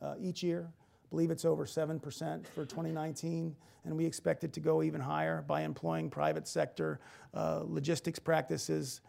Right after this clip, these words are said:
retail practices, branding practices. Um, we're also making sure with the liquor enterprise that, uh,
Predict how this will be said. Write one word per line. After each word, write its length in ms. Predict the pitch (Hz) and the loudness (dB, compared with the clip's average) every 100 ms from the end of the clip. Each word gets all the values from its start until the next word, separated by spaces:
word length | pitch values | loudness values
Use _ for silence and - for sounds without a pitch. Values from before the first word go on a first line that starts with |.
| - | -6
retail 480 | 165 160 160 160 151 | 0 0 4 4 4
practices, 600 | 143 151 151 151 160 139 | 2 0 2 -2 -4 -4
branding 480 | 143 156 165 160 156 | 0 2 2 2 0
practices. 680 | 165 160 - 165 175 - - _ _ _ - - - - - _ _ - | 2 0 0 -8 -8 -10 -16 _ _ _ -20 -20 -20 -20 -20 _ _ -12
Um, 300 | 165 160 139 165 | -6 -4 -6 0
we're 160 | 160 | 6
also 340 | - - 175 160 | 6 6 4 4
making 300 | 160 151 160 | 4 0 -4
sure 240 | - 180 | 0 4
with 160 | 185 175 | 4 4
the 60 | |
liquor 260 | 180 175 165 | 4 2 2
enterprise 500 | 165 160 160 170 131 | -2 2 2 2 2
that, 260 | 147 151 156 | -2 0 -2
uh, 200 | 147 | -2